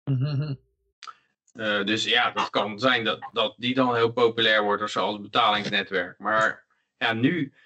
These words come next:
Speaker 2: het is dus ook zo, nu, nu werken fiat munteenheden toch nog steeds goed genoeg om, zeg maar, volgende maand wat te kopen.
Speaker 1: Mhm.
Speaker 2: Eh, en daarom kan je gewoon alles in crypto laten staan. En als je wat nodig hebt, verkoop je het een beetje of zo, eh. Maar,
Speaker 1: Hm.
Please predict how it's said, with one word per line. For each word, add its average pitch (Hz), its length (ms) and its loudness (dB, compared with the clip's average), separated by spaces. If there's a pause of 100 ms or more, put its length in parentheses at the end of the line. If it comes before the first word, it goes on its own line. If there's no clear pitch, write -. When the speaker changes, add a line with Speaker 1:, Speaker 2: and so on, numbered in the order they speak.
(260)
Speaker 2:
het 131 140 0
is 120 40 -6
dus 127 140 -2
ook 135 140 -4
zo, 131 180 2
nu, 135 300 2
nu 147 220 0
werken 135 320 2
fiat 135 680 0 (260)
munteenheden 120 1000 4
toch 135 140 4
nog 131 180 8
steeds 139 280 2
goed 131 240 0
genoeg 123 360 2
om, 117 340 2
zeg 117 140 -2
maar, 117 160 2
volgende 120 340 6
maand 113 260 2
wat 113 140 2
te 117 80 -10
kopen. - 400 0 (420)
Speaker 1:
Mhm. 143 140 2
Speaker 2:
Eh, 107 400 2 (340)
en 113 180 -4
daarom 131 360 4
kan 135 200 2
je 117 140 6
gewoon 120 500 0 (140)
alles 123 300 0
in 113 100 -4
crypto 123 400 2
laten 110 280 4
staan. 117 380 2
En 110 80 0
als 110 120 -2
je 113 60 -6
wat 110 140 0
nodig 120 280 0
hebt, 117 140 -2
verkoop 113 340 0
je 120 60 -2
het 117 140 0
een 107 60 4
beetje 101 220 0
of - 60 -12
zo, 85 280 -4
eh. - 80 -6 (1080)
Maar, 117 380 2
Speaker 1:
Hm. 139 120 -4